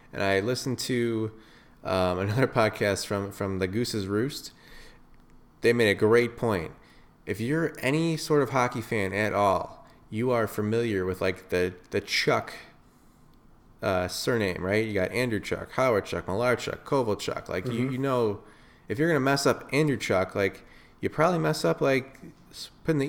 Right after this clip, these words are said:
Speaker 1: E in the wrong spot. Like, you don't spell Chuck, C H U C K. Like, just no awareness of,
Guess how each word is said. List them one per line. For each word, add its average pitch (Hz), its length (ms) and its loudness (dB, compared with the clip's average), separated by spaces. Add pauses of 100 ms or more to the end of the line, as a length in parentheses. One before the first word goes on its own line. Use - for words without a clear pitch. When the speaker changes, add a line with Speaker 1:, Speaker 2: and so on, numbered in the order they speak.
Speaker 1:
E 160 100 2
in 147 80 2
the 113 100 0
wrong 95 220 0
spot. - 260 -2
Like, 98 120 -6
you 110 100 0
don't 180 180 0
spell 156 280 0
Chuck, - 440 0
C 165 340 -4
H 143 240 0
U 139 140 -2
C 135 260 -4
K. 107 320 2
Like, 95 300 -4 (320)
just 110 260 -6
no 139 720 2
awareness 113 640 0
of, 101 540 -2